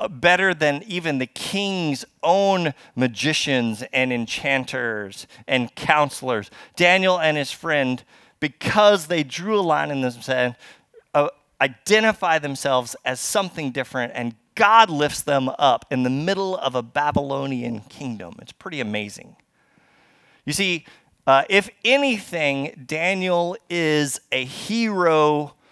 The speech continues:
story. All right, so, uh, do any of you like guy movies? I hope so.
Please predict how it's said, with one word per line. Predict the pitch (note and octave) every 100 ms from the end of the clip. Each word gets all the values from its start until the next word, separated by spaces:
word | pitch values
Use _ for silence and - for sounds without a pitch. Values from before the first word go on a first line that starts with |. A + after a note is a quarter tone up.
| _ _ -
story. | - - - F3 D#3+ C3 F#2+ - - _ _ - - -
All |
right, | D#3 C3+
so, | - D#3+
uh, | D#3 D3 D#3
do | C#3+ F#3+
any | G#3
of |
you | G#3+ G3
like | E3+ A#2
guy | C3+ C#3
movies? | D3 D#3+ D#3+ E3+ - - _ _ _ _ _ _ _ _ _ _ _ _ _ _ _ -
I | F2
hope | F#3+ A3+
so. | - D#2+